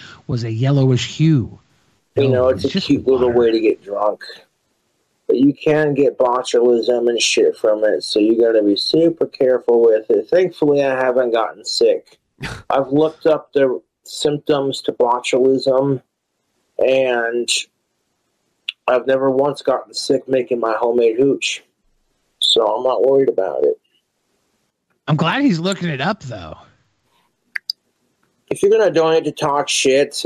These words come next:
Speaker 2: then you're gonna get deleted from my channel. I'm just gonna take your money and run with it. People are like, "Hey, Cobra, how come you don't have
Speaker 1: I have an
Speaker 2: donate to
Speaker 1: idea,
Speaker 2: talk
Speaker 1: though,
Speaker 2: shit?"
Speaker 1: Cobes. How about you ignore it to get paid?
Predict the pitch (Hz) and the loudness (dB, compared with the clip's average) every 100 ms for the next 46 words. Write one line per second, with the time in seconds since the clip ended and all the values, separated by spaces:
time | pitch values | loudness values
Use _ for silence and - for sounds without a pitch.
0 | - 127 135 139 143 139 - 127 127 127 | 0 2 2 2 2 0 0 2 2 2
1 | 120 127 120 117 135 123 127 127 127 127 | -2 -2 -2 -2 -2 0 0 0 2 0
2 | 123 123 - 135 120 135 123 127 120 123 | -2 -6 -2 -2 0 -2 0 0 0 0
3 | 127 113 120 123 117 - 110 - - - | 2 2 2 2 0 2 0 0 -4 -16
4 | - - _ _ _ 170 185 185 180 175 | -14 -16 _ _ _ 0 2 4 2 4
5 | 170 165 185 175 190 190 180 175 139 139 | 2 0 0 0 0 0 2 0 0 -2
6 | 160 165 156 165 156 156 151 160 156 156 | -2 0 0 0 -2 -2 -2 -2 -2 -4
7 | 143 220 143 143 156 165 175 190 - - | -4 -2 -2 -2 -4 -4 -4 -8 -12 -12
8 | 160 180 202 - 190 165 175 156 170 190 | -10 -6 -6 -6 -8 -6 -8 -6 -6 -4
9 | 180 151 127 151 160 147 - 170 175 - | -6 -8 -16 -12 -12 -12 -10 -8 -8 -10
10 | - | -16